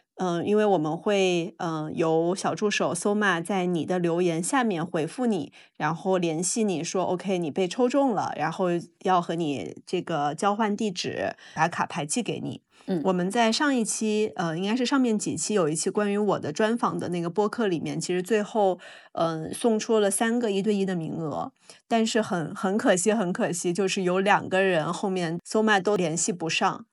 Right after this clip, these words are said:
Speaker 2: 嗯。
Speaker 1: 有三十条非常棒的留言，然后从里面精选了三条，搜麦联系了那三位留言的人，说，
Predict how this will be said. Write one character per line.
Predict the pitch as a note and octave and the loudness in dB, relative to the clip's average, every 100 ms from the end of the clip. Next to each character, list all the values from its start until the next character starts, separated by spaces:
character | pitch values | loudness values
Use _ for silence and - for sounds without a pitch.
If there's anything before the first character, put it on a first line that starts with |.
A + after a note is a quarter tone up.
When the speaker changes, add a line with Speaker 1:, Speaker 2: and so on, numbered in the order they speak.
| _ _ | _ _
Speaker 2:
嗯。 | - A3 A3+ A3 G#3+ G#3 G3 | 0 2 4 2 -2 -4 2
Speaker 1:
有 | F#3+ C4+ | 4 4
三 | C#4+ D4 | 4 4
十 | D#4 G#3 | 4 2
条 | F#3 - E3 | 0 2 2
非 | - | 2
常 | C4 E3+ F3 | 2 0 0
棒 | E3+ | 0
的 | D#3+ | 0
留 | C#3 B2 | -2 -2
言， | C#3+ C3+ - | -2 -4 -4
然 | F3 | -2
后 | F#3 | -2
从 | F3+ F#3 | -2 -4
里 | F3 | -2
面 | D#3 | -4
精 | D3 G#3 | -2 -2
选 | G#3+ B2+ | -2 -4
了 | E3 | -4
三 | G3+ G3 | -2 -2
条， | G3+ - - - - | 0 -2 -4 -8 -18
搜 | - F#3+ | -4 -2
麦 | G3 F#3+ E3 D#3 | 2 2 0 -4
联 | - D#3 | -2 -2
系 | E3+ - | -2 0
了 | G3+ E3+ | 0 0
那 | E3+ | -2
三 | F3 G3 | -2 -2
位 | G3 | -2
留 | F#3 D#3 D#3 | -2 -2 -2
言 | D3+ D3 | -4 -4
的 | D#3+ | -4
人， | D3 C#3 | -4 -6
说， | F3 F3+ E3+ | -4 -2 -2